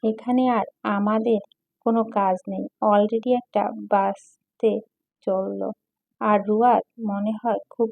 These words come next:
দুর্বল হয়ে পড়েছে, তাই এখান থাকা ঠিক হবে না। আরহামের কথা, আওয়াজ তার দিকে তাকায়। "রুয়াদের বাবা মাকে বাসায় পৌঁছে দেওয়ার ব্য-, ব্যবস্থা করেছে তো?" "হ্যাঁ, সবাইকে পৌঁছে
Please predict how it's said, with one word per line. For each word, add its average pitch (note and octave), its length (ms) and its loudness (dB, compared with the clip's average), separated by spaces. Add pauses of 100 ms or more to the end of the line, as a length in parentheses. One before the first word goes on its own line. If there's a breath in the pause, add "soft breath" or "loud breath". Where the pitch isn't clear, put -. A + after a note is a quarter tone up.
দুর্বল G#3 460 -2
হয়ে G3 280 -4
পড়েছে, G3 460 -8 (520)
তাই A3+ 140 2 (100)
এখান A#3 380 -2
থাকা B3 340 -2 (300)
ঠিক A#3 300 -4
হবে F#3+ 300 -4
না। F#3+ 140 -6 (540)
আরহামের A3+ 600 2
কথা, B3 320 4 (240)
আওয়াজ G#3+ 320 2 (140)
তার A3 260 4
দিকে A3 300 -2
তাকায়। F#3+ 400 -4 (440)
"রুয়াদের A3 480 2 (220)
বাবা G3+ 320 6
মাকে A#3 400 -2 (180)
বাসায় G3+ 500 -2
পৌঁছে A3 360 0
দেওয়ার A3 260 0
ব্য-, G3 200 -2 (360)
ব্যবস্থা A3 640 4 (160)
করেছে A3+ 520 2
তো?" B3 120 2 (440)
"হ্যাঁ, G#3+ 200 2 (200)
সবাইকে A3+ 600 2 (460)
পৌঁছে A3+ 460 2